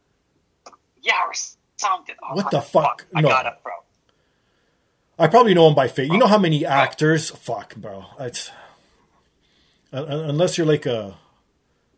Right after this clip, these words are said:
Speaker 2: a huge actor, I, I won't remember your name. I always call them by their characters' names. <laughs>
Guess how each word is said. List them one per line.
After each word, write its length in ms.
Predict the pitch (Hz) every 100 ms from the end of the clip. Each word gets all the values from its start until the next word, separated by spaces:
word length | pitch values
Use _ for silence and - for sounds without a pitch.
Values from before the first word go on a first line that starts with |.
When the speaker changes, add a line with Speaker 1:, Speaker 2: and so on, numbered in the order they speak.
| _
Speaker 2:
a 60 | 110
huge 260 | 110 123
actor, 320 | 117 117 - 104
I, 240 | 107 113
I 20 |
won't 280 | 113 110 107
remember 320 | 98 101 98
your 120 | 98 95
name. 220 | 98 98
I 60 | 139
always 180 | 175 175
call 160 | 147 147
them 100 | 139
by 120 | 127
their 120 | 120
characters' 480 | - 135 131 107 98
names. 300 | 98 90 - _
<laughs> 60 | _